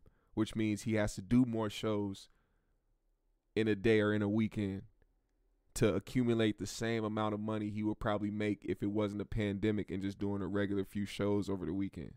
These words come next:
You know what I'm saying? Like, it's harder. So, you know, Corey's gonna try to capitalize on what he can. And if he's making money off them shirts or trying to make money off of, off of songs, if he dissing somebody, whatever the case may be,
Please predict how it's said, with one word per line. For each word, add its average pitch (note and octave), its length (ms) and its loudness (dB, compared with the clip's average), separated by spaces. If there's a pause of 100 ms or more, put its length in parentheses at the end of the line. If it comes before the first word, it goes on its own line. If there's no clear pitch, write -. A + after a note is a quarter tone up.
(280)
You A2 100 -2
know A2+ 60 2
what A2+ 60 2
I'm G#2+ 80 -2
saying? A2 340 -2
Like, G2+ 220 0 (360)
it's F2 160 -8
harder. A#2 440 4 (420)
So, G2+ 420 2 (1000)
you A#2 140 0
know, A2 240 -2 (1500)
Corey's B2+ 320 8
gonna A#2 180 0
try A2+ 180 2
to A2+ 60 4
capitalize A2 600 0
on G#2 80 -4
what G#2 100 0
he G#2 80 -2
can. A#2 400 0
And F#2+ 120 -4
if F#2+ 100 -6
he's G#2 120 -6
making G#2+ 280 -2
money A2 280 0
off G#2+ 200 0
them G#2 120 -4
shirts C3 380 2
or G#2 60 -10
trying G#2+ 200 -2
to G#2 60 -2
make G#2+ 220 -2
money A2 280 0
off G#2+ 220 -4
of, G2 140 -2
off F#2 180 -2
of F2 80 -10
songs, A#2+ 540 -2
if G#2 140 -8
he G#2+ 120 -4
dissing A#2 360 0
somebody, B2 400 -2
whatever A2+ 300 0
the A2 120 -6
case A2+ 280 -6
may G#2+ 140 -6
be, B2 300 -2